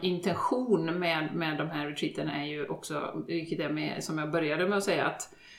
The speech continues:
eh, att man ska komma närmare sig själv. För vi ser ju ett mönster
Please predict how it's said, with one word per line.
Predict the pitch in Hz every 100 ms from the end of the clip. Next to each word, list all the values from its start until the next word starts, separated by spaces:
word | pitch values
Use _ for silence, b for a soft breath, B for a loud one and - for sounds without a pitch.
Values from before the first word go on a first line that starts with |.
| B B
eh, | 151 151 143 139
att | -
man | 165
ska | 170
komma | 170 175 156
närmare | 180 180 147 143 143
sig | 165
själv. | - - 190 131 160 175 -
För | - 185
vi | 196
ser | 214 185
ju | 180 208
ett | 220
mönster | 214 156 151 - - 160 196 330